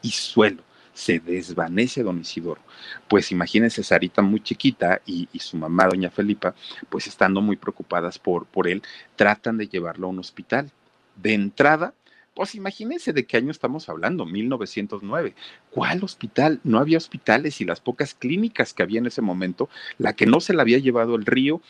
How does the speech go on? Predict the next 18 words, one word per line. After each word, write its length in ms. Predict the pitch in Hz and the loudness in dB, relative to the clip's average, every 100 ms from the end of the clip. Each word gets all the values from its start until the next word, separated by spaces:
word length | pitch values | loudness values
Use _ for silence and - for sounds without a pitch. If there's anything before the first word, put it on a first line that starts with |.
| - | -6
estaba 360 | 95 - 113 123 | -6 2 2 2
saturada 640 | - 87 - 98 101 120 | 0 -4 0 2 2 2
de 100 | 110 | -6
tantos 400 | - 98 - - | -8 -10 -10 -12
heridos 400 | 104 98 101 98 | -10 -8 -8 -12
que, 240 | - 85 - | -8 -8 -6
que, 340 | - 85 82 76 | -8 -4 -4 -6
que 120 | 92 | -4
hubo 180 | 92 101 | -2 -2
por 180 | - 87 | -4 -8
esa 200 | - 98 | -6 -8
inundación. 560 | 85 85 - 123 127 - - - | -6 -8 0 2 2 0 -14 -10
La, 180 | - 120 - | 2 2 2
la 100 | 127 | -4
cosa 260 | - 147 | -4 -6
estaba 300 | 160 - 117 | -4 -2 -2
terrible. 540 | 123 101 95 95 82 - _ | -2 -4 -4 -8 -10 -14 _
Bueno, 260 | 104 92 | 0 0